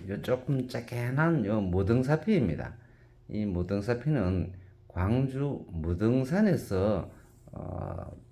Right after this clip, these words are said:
산채를 해가지고 쭉 키우다가 그냥, 명명은 지금 안 된 걸로 이제 알겠습니다. 그냥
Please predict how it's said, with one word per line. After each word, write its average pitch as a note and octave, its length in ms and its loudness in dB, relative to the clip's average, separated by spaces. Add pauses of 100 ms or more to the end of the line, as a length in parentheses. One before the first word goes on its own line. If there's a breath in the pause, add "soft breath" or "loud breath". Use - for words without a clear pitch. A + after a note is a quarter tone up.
(460)
산채를 A2 460 -2
해가지고 F2 560 -2 (380 loud breath)
쭉 F#2+ 360 -6
키우다가 F#2 720 0
그냥, E2 500 -2 (760 loud breath)
명명은 F#2 1160 2
지금 F2 360 0
안 D#2 220 -6
된 F2+ 200 2
걸로 C3 300 2
이제 D#2+ 140 -4
알겠습니다. C#2+ 520 -6
그냥 C#2 360 -10